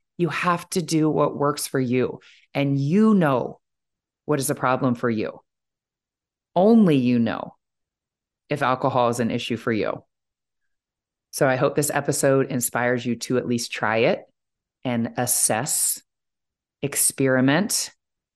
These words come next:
and see what happens for you. I would love your feedback. Have you tried thirty days alcohol free? Are you struggling with alcohol?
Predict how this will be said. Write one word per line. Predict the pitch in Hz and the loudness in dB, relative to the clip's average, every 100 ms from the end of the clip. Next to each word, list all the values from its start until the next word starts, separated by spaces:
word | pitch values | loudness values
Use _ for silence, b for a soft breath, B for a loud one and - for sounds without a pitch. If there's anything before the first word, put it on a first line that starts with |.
| _ | _
and | 180 180 | -2 0
see | - 240 | 2 2
what | 254 | 4
happens | 214 240 240 233 | 2 0 0 0
for | 214 | 0
you. | 233 254 - - _ _ _ _ _ _ _ _ _ _ _ _ _ | 2 0 -2 -12 _ _ _ _ _ _ _ _ _ _ _ _ _
I | - 185 | 0 2
would | 262 214 | 2 4
love | 202 196 175 - | 4 2 0 -8
your | 165 | -8
feedback. | 165 165 151 - 151 - _ _ _ _ _ _ _ _ _ _ _ | -4 -4 -2 -4 -8 -18 _ _ _ _ _ _ _ _ _ _ _
Have | - 170 190 | -4 -2 0
you | 165 | -2
tried | - 127 123 | 0 -2 0
thirty | 127 120 120 | -2 0 0
days | 120 110 | 0 0
alcohol | 107 117 113 107 | -4 -4 -2 -4
free? | - 107 58 - _ _ _ _ _ _ | -4 -6 -6 -10 _ _ _ _ _ _
Are | - 147 | -2 2
you | 202 180 | 2 2
struggling | - 135 127 120 | 2 0 0 0
with | 117 | 0
alcohol? | 110 107 - 101 67 - - | -2 -4 -4 -4 -4 -6 -12